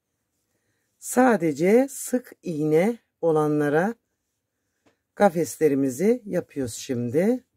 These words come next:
Artık biraz hızlandıracağım. Böyle.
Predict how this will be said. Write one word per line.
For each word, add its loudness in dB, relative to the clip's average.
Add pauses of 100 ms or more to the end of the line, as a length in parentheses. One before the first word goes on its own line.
(720)
Artık -14
biraz -4
hızlandıracağım. 0 (1900)
Böyle. 2